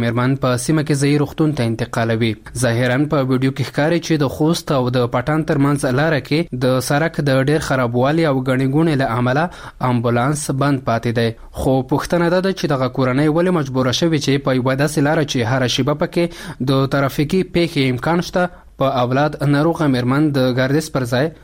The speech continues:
خوست ته انتقال کړي. د پکتیا اوسیدونکي او د ولایتي شورا غړي وایي، وسلوالو طالبانو له تیرو شاوخوا شپږو میاشتو راهیسې د دې ولایت د ختیځو شپږو ولسوالیو پر هغه لاره کنټرول ټینګ کړی چې اوسیدونکي یې مرکز ګردیز ته پرې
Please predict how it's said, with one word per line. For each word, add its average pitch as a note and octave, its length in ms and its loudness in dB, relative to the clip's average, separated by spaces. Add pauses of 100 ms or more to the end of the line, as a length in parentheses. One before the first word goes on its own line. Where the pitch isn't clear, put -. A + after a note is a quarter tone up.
(160)
خوست D3+ 340 -2
ته A#2 140 0
انتقال A#2 480 -2
کړي. A#2+ 180 0 (800)
د B2 240 2
پکتیا B2+ 320 0
اوسیدونکي C#3 640 0
او D3+ 80 2 (140)
د C3+ 120 2
ولایتي C#3+ 380 0
شورا D3 240 0
غړي C3 240 2
وایي، D#3+ 240 2
وسلوالو C3 500 0
طالبانو C#3+ 480 2
له C#3 160 0
تیرو E3 220 2
شاوخوا C3 360 0 (120)
شپږو F#3+ 320 0
میاشتو C3+ 320 -2
راهیسې D#3+ 360 0 (480)
د D3 160 2
دې F3+ 100 2 (100)
ولایت D#3 280 0
د C#3+ 240 -2
ختیځو F3 400 -2
شپږو G3 320 0
ولسوالیو C#3 560 0
پر B2 160 0
هغه B2 300 0
لاره C#3+ 180 0 (140)
کنټرول B2+ 440 0
ټینګ B2+ 300 0
کړی F3 240 2
چې E3 100 2 (380)
اوسیدونکي C#3+ 640 0
یې A2+ 180 -2
مرکز A#2+ 380 -2
ګردیز B2+ 340 -2
ته D3+ 140 -2
پرې E3 120 0